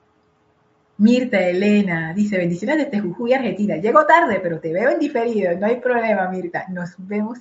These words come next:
en diferido. Rosaura dice, "Lorna, en una clase anterior hablaste de que la llama se puede depositar o energizar en una especie de recipiente. ¿Este debe tener alguna característica especial, por ejemplo, cristal y transparente?"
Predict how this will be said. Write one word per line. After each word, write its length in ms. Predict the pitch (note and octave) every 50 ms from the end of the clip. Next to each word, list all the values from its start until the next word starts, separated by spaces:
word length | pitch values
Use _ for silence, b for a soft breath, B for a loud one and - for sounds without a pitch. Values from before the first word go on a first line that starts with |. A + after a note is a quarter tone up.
| _ -
en 240 | G#3+ A3 A3 G#3+ G#3+
diferido. 560 | A#3+ B3 - B3+ - A#3+ A#3 - _ G#3+ - _ _ _ _ _ _ _ _ _ _ _ _ _ _ _ _ _ _ _ _ _ _ _ _ _ _ _ _ _ _ _ _
Rosaura 800 | - G3 F#3+ F#3 - - G3 G3 G3+ F#3+ F3+ F3+ F3 E3+ E3+ E3 F#3
dice, 400 | F#3 F3 E3+ - E3 E3+ - - G3
"Lorna, 400 | G#3 A#3 A#3+ A3+ G3+ F3+ - -
en 120 | G3 F#3+ F#3+
una 220 | G3+ A3 C4 B3+ C4
clase 220 | C4+ C4+ C4+ D4+
anterior 440 | D4+ D4+ G3 F#3 F#3 F3+ F#3 G#3 G#3
hablaste 380 | - F#3 F3+ F#3 F#3 F#3 - B3+
de 120 | A#3 G#3+ -
que 80 | F#3
la 100 | F3 E3
llama 200 | E3 E3+ F3+ G#3
se 120 | G#3 - -
puede 280 | - E3 E3+ F3+ F#3+
depositar 640 | G3+ G3 F#3+ - E3+ - E3+ E3+ - F3+ G3 G#3 -
o 60 | G#3+ G#3+
energizar 500 | G3+ F#3 E3+ E3+ - D#3+ - F3 E3+ F3+
en 80 | F3+
una 160 | F#3 F#3 G3
especie 320 | G#3 - F3+ F3 - G#3 G3
de 60 | F#3+
recipiente. 640 | F3+ - - D3 - - E3 D#3+ D#3 D3+ - - - _ _ b b b b b b b b -
¿Este 320 | - B3+ C4 - - D#4
debe 220 | D4 C#4 B3+ C4 C4+
tener 260 | - G#3 F#3+ F#3 G3+
alguna 300 | G3+ G3+ G#3 G#3 A#3 A#3+
característica 640 | - G3+ F3+ E3+ - E3+ E3+ F3 E3+ - A3 - F#3
especial, 520 | E3+ - E3+ E3 - - F#3 E3+ F3+ F#3+
por 140 | - F#3+ F3+
ejemplo, 340 | E3 D#3+ E3+ F3 - G#3+ G#3
cristal 420 | - F#3 E3+ - - F3+ F3 F#3+
y 60 | G#3
transparente?" 720 | G3+ F#3 F3 E3+ - - D#3+ D#3 D#3+ D#3+ D#3+ D#3+ - G#3 -